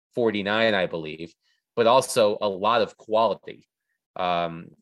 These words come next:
I believe they had twenty-two slot shots on net against the Predators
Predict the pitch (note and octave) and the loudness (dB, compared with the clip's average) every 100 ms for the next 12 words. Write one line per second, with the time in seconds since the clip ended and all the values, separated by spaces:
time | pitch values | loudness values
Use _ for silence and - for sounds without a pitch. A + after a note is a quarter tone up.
0 | _ F#2 G2 A2+ B2 G#2+ A2 F#2+ - - | _ -8 -6 -4 -4 -2 -2 -4 -8 -6
1 | A2+ B2+ B2 - B2 A#2 B2 A#2 A#2+ - | -6 -4 -8 -8 -8 -6 0 0 0 0
2 | A#2+ A#2 - A#2+ A#2+ A#2+ C#3 _ _ B2+ | -2 0 -2 -4 -2 -2 -2 _ _ -10
3 | A2 A2+ A2 B2 - A#2 A2+ B2 A2+ - | -2 -2 -2 -6 0 0 0 -4 -6 -12